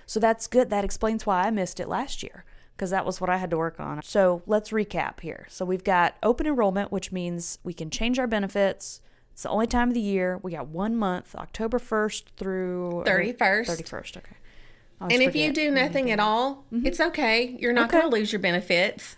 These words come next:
Speaker 1: Perfect.
Speaker 2: They're gonna roll over into next year uninterrupted.
Speaker 1: What about, I know I always see in the email, F S A, I think, that you do have to
Speaker 2: Yes, and
Speaker 1: manually
Speaker 2: thank you,
Speaker 1: do.
Speaker 2: thank you for bringing that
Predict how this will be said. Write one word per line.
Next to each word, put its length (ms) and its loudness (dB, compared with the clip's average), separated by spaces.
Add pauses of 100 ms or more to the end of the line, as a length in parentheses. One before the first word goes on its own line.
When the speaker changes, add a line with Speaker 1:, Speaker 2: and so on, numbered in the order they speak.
(140)
Speaker 1:
Perfect. 300 0
Speaker 2:
They're 140 6
gonna 220 2
roll 320 4
over 280 2
into 240 0
next 420 0
year 340 2
uninterrupted. 840 0 (300)
Speaker 1:
What 200 2
about, 400 2 (160)
I 80 -4
know 180 4
I 140 0
always 260 4
see 200 -2
in 80 -2
the 200 -6
email, 640 -2
F 200 -10
S 320 -4
A, 560 -4
I 80 -8
think, 640 -6 (200)
that 200 2
you 320 0 (160)
do 200 2
have 360 2
to 240 -2 (260)
Speaker 2:
Yes, 320 2
and 80 2
Speaker 1:
manually 300 2
Speaker 2:
thank 240 2
you, 220 4
Speaker 1:
do. 100 -2
Speaker 2:
thank 300 0
you 120 2
for 120 -4
bringing 460 0
that 180 -6